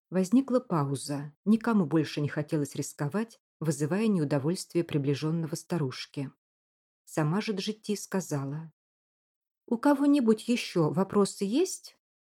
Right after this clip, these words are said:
Слово взяла Нора Ребейн, старший вице-президент по электронике и коммуникациям. «Почему тут нет представителей бенинского правительства?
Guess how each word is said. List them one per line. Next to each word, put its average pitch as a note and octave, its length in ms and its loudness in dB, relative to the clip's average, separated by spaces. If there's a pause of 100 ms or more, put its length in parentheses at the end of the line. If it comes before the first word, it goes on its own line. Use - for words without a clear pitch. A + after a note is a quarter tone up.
(500)
Слово A#3 380 -2
взяла G3 500 0
Нора G#3+ 340 4
Ребейн, C#3 640 0 (320)
старший F#3+ 500 -2
вице-президент D#3+ 840 -2
по E3 100 2
электронике F3 680 0
и F#3+ 160 -2
коммуникациям. D#3+ 1160 -2 (1300)
«Почему C#4 420 2
тут C4+ 240 4
нет C#4 180 8
представителей C4+ 720 4
бенинского A#3+ 540 4
правительства? D3+ 920 2